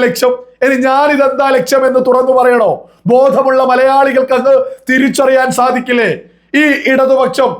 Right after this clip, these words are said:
എത്രത്തോളം വലിയ, ഇതൊരു വലിയ ഒരു, ഒരു, ഈ ഇടതുപക്ഷം വലിയൊരു, ഒരു തന്ത്രം തന്നെയാണ്, ഒരു കുതന്ത്രം തന്നെയാണ് മുന്നോട്ട് വെച്ചിട്ടുള്ളത്. ആ ഒരു വിഷയം ദേവസ്വം ബോർഡുമായി വർഷങ്ങൾക്ക്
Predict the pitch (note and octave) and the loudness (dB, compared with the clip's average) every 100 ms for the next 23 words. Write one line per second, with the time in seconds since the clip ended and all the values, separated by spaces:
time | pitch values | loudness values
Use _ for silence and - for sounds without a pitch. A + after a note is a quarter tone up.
0 | - _ _ B3 C#4+ C#4+ C#4+ C4 C4 C4 | -14 _ _ -2 0 0 2 2 2 2
1 | C4+ C4 C4+ F4 F4 D4 D#4+ E4 D#4+ - | 0 0 0 0 2 0 0 2 0 -2
2 | - - - D4 D4+ C#4+ D4+ C#4+ C4 C4+ | -10 -6 -2 0 2 2 2 0 0 0
3 | C#4 C#4+ C#4 C#4 C#4 C#4 B3+ C4 C4+ B3+ | 2 2 2 0 2 2 0 -2 -2 0
4 | B3+ C#4+ C#4 C#4 B3+ - - - C4+ C#4+ | 0 2 0 0 -4 -8 -16 -2 0 0
5 | - C#4 D4 D#4+ D#4+ D#4+ D4 C#4 C4+ B3+ | -2 -2 -2 0 0 2 0 2 0 0
6 | B3 B3 C#4 - C#4 A3+ D#4+ E4 D#4+ D4 | 0 0 0 -2 -2 0 0 0 0 0
7 | C4+ C4+ B3+ B3 B3+ D4+ - - _ _ | 0 0 0 2 2 0 -2 -16 _ _
8 | _ _ - B3+ C4 C4+ C4 C4 C4+ C4 | _ _ -4 0 2 0 2 2 2 0
9 | B3+ B3 A#3 D#3+ - - _ - C4 D#4+ | 2 2 2 0 -6 -18 _ -4 0 2
10 | D4+ C#4+ C#4+ C#4 - D4 C4 - G#3 C4+ | 4 4 2 0 2 2 2 0 0 2
11 | C#4 C#4+ - C4 C4 C4 B3+ A#3+ C4 C4 | 2 0 2 2 2 2 0 0 -2 -4
12 | - D4 C#4 C#4+ C#4 D4 | -2 0 0 0 -2 -2